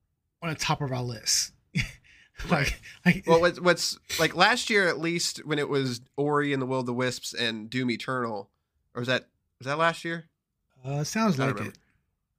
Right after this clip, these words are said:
Speaker 2: Um, whatever year that was. Like, th-, at least those were for the top spot, whereas,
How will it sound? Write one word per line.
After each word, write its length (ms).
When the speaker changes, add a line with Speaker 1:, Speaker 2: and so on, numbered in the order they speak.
Speaker 2:
Um, 500
whatever 220
year 140
that 120
was. 160
Like, 340
th-, 220
at 80
least 260
those 300
were 160
for 580
the 140
top 320
spot, 480
whereas, 500